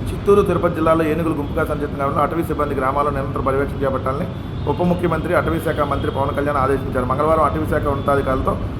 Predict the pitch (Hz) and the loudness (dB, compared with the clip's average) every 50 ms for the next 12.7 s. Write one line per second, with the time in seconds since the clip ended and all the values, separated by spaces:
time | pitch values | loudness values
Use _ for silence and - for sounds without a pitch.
0 | - - - 135 147 156 156 - 151 151 170 170 170 160 156 151 147 151 147 147 | -4 -2 0 2 2 2 0 0 2 4 4 4 4 2 0 0 0 -2 -2 -2
1 | 139 135 135 131 127 135 131 123 139 156 170 170 175 170 156 156 - 156 147 151 | -2 -2 -2 -2 0 0 0 0 0 0 2 2 2 2 2 0 -2 -2 -2 -2
2 | 139 127 - 151 143 143 151 170 190 - - - - - - - - 139 147 156 | -2 0 2 2 2 4 2 0 -2 -2 -4 -6 -8 -8 -8 -4 0 0 2 2
3 | 170 180 170 165 147 151 143 156 156 - 147 156 165 180 185 180 - - - - | 4 4 4 4 4 2 2 0 0 0 0 0 0 0 0 0 -2 -2 -4 -4
4 | - - - - - - - 147 151 151 151 151 147 143 139 151 175 175 170 170 | -6 -4 -6 -6 -6 -4 0 2 4 4 4 4 2 2 2 4 6 6 6 6
5 | 156 151 156 165 160 170 160 151 151 151 143 147 151 147 147 147 - - - - | 4 4 2 2 2 4 6 6 6 6 6 4 4 4 4 2 0 -2 -4 -2
6 | 120 120 131 147 151 175 156 143 143 139 147 147 151 170 170 151 143 151 156 156 | 0 0 0 2 2 2 2 2 2 2 2 2 2 2 2 2 0 0 2 2
7 | 147 143 139 139 160 156 151 - 160 151 151 143 143 139 - - 135 123 - 120 | 2 2 2 2 2 2 2 2 0 0 0 0 -2 -2 -4 -6 -6 -4 -2 -2
8 | 117 - - - - - - - - - - 156 156 170 185 175 180 170 170 165 | -2 -2 -4 -6 -6 -6 -6 -6 -6 -4 -2 0 2 4 4 4 4 4 4 2
9 | 165 160 165 160 165 156 151 160 170 165 156 165 - 151 147 151 151 151 151 - | 2 2 2 2 2 2 2 2 2 2 0 0 -2 -2 -2 -2 -2 -2 -2 -2
10 | 135 131 135 143 147 156 160 156 147 147 151 - 151 147 147 135 147 143 135 135 | 0 0 2 4 4 4 2 2 0 0 -2 -2 -2 -2 -2 0 0 0 0 0
11 | 143 151 151 151 165 147 135 - - - 151 160 143 160 151 143 143 139 131 147 | 0 0 2 2 0 0 0 -2 -4 -2 -2 -2 -2 -2 0 0 0 0 0 0
12 | 147 160 147 139 135 135 131 143 147 135 120 - 123 120 | 0 0 0 0 0 0 0 0 0 -2 -4 -4 -4 -4